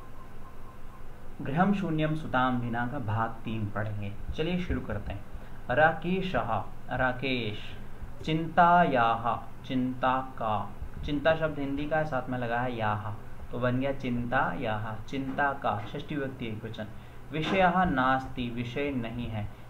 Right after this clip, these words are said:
चिंता की कोई बात नहीं है, ये इस पूरी लाइन का भाव है। त्वं मालया सह गच्छ, तुम मालाया सह, माला के साथ, गच्छ, जाओ।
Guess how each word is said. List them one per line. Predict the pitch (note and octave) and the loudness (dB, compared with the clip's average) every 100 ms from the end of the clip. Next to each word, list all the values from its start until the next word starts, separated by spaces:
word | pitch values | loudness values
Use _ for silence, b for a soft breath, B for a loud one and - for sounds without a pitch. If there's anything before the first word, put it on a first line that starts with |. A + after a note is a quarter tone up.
| - | -2
चिंता | F#3 F#3+ G#3 | 0 6 6
की | A3+ B3 | 6 2
कोई | F#3+ D3+ | 2 4
बात | C3 B2 B2+ - | 6 6 6 0
नहीं | C#3+ G#2 G#2 | -2 0 0
है, | G2 F#2+ - - B2+ A#2+ | -2 -6 -8 -8 -6 -2
ये | E3 F3 | 0 2
इस | D3+ D3 - - - - - - - - | 0 -4 -6 -10 -10 -10 -12 -12 -10 -4
पूरी | C3+ | 0
लाइन | C3 B2 A#2+ | 2 2 0
का | C3 | -2
भाव | B2+ G#2+ G#2+ G#2 | -2 0 0 0
है। | G#2 - B B B - | -2 -6 B B B 6
त्वं | F3+ F#3+ | 8 8
मालया | C#3+ B2 C3+ E3 B2+ A2+ A#2 C#3+ | 6 6 6 4 4 4 2 0
सह | - A#2+ B2 | -2 -2 0
गच्छ, | D3+ A#2 A2 - C3 B2 - - - - - - - | -2 -4 -4 -6 -2 -2 -4 -8 -10 -10 -10 -12 -2
तुम | E3+ F3 G3 G3+ - - - | 0 2 2 0 -4 -8 -4
मालाया | B2 B2 C#3 D#3+ F3 F3+ F#3+ F#3+ F#3 C#3+ B2+ B2+ C#3 | 2 6 8 6 6 6 6 4 2 2 4 4 2
सह, | - A#2+ G#2+ B2 A#2+ A2 - - - | -2 -4 0 2 2 0 -8 -10 -2
माला | B2 B2 C3+ C#3 | 2 2 2 -2
के | - B2 | -4 -6
साथ, | - G#2+ G#2+ G#2+ | -4 -4 -4 -4
गच्छ, | A#2+ A#2+ - A#2 - - | -6 -8 -8 -6 -6 -2
जाओ। | C3 B2+ | 0 0